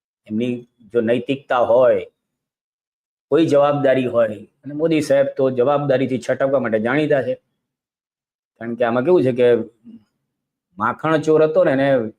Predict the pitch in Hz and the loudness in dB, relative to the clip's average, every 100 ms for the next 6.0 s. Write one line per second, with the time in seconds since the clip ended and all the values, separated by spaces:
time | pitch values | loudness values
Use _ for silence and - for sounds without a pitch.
0 | _ 117 - 127 143 147 170 180 160 117 | _ -18 -8 -2 -2 0 0 2 0 0
1 | 131 139 139 120 131 - 143 156 - _ | 0 2 2 0 -4 -4 -4 -4 -8 _
2 | 107 120 - 139 117 113 101 123 127 - | -4 -4 -2 -2 0 -2 -4 -4 -6 -10
3 | _ _ _ _ _ _ 147 139 135 135 | _ _ _ _ _ _ -10 -8 -8 -8
4 | 135 147 160 156 151 156 151 151 139 151 | -4 0 0 2 2 2 2 0 0 -2
5 | 160 160 143 160 165 160 151 170 151 113 | -2 0 0 -2 0 0 0 2 0 0